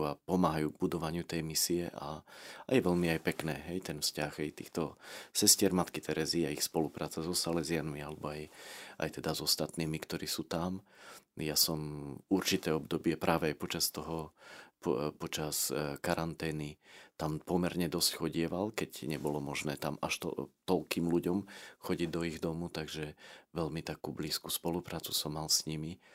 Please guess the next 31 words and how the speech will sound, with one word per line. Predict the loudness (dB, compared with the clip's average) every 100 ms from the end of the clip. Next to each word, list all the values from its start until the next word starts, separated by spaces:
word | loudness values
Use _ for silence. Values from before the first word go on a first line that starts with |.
| -20 -20 -14 -4
A | 2
oni | 6 8 6 2 -10
veľmi | 2 6 8 8
tak | 4 2 -2 -6
pekne | 2 2 4 4
a |
zaujímavo | 6 6 8 6 4 0
pôsobia, | 2 4 4 4 4 2
e, | -4 -16 -14 -16 -8 -2 0 -2 2
pomáhajú, | 6 6 6 4 4 2 -2 -4 0
ako, | 2 2 2 0 4
ako | 4 8 8
je | 8
ich | 8
charizma | 8 8 8 4
tým | 2 2 2 -2 2
najbiednejším | 4 6 6 6 4 2 2 2 -2 -6 -14 -20 -20 -10
z | -6 6
biedných. | 8 8 6 4 4 -12 -20 -20 -18 -20 -2
A, | 2 4 4
mm, | 2 0 0 2
nepozerajú | 4 6 6 6 4
na | 2
to, | 0
či | 0 0
je | 0
to | 0
moslim, | 2 2 2 0 0
či | 0 0
je |
to | -2